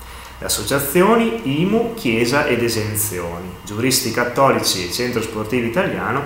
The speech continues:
propongono un incontro su questo tema. L'editoriale, Il Punto, al titolo Sotto il cofano giallo, è dedicato all'apertura del Museo Casa Natale Enzo Ferrari. Iniziamo solo dalle pagine interne, il primo è un'intervista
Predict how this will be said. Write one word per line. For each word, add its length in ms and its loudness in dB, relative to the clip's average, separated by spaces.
propongono 480 0
un 40 2
incontro 580 -2
su 240 -4
questo 380 -2
tema. 440 -14
L'editoriale, 960 2
Il 180 -10
Punto, 680 0
al 180 -8
titolo 420 -4
Sotto 380 0
il 140 -4
cofano 400 2
giallo, 540 -2
è 160 -2
dedicato 640 0
all'apertura 720 -2
del 180 -8
Museo 560 0
Casa 300 -4
Natale 560 -4
Enzo 340 -6
Ferrari. 580 -8
Iniziamo 340 0
solo 240 2
dalle 140 0
pagine 340 0
interne, 380 4
il 120 0
primo 380 0
è 80 -2
un'intervista 1000 0